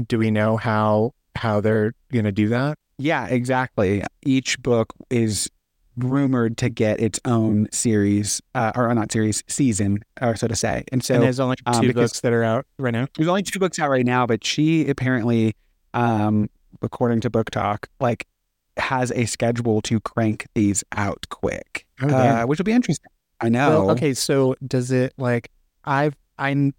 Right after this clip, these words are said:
Speaker 1: don't know much about, like, the story or anything of these books, but, like, all I know is that women are really excited for it. Like, uh,
Speaker 2: Well, because there are some spicy scenes, but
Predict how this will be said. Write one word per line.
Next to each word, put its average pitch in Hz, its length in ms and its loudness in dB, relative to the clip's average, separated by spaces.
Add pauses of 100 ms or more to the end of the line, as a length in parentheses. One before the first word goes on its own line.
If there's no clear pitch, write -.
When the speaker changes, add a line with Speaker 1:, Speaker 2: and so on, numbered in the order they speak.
(120)
Speaker 1:
don't 151 240 -2
know 147 180 0
much 127 300 0
about, 117 340 0
like, 113 140 -2
the 113 80 -2
story 113 440 0
or 110 80 2
anything 117 360 0
of 117 80 -2
these 117 180 0
books, 120 380 -2
but, - 160 -2
like, 107 420 0 (180)
all 131 200 2
I 127 120 0
know 123 260 0
is 120 180 -2
that 110 320 0 (420)
women 123 440 0
are 110 720 2 (220)
really 113 500 2
excited - 500 -4
for - 160 -4
it. - 260 -6
Like, 117 300 -2 (420)
uh, 123 180 0 (180)
Speaker 2:
Well, 175 400 0
because 170 380 -2
there 147 220 2
are 135 200 -4
some 123 280 0
spicy 113 600 0
scenes, 110 760 0
but 123 540 0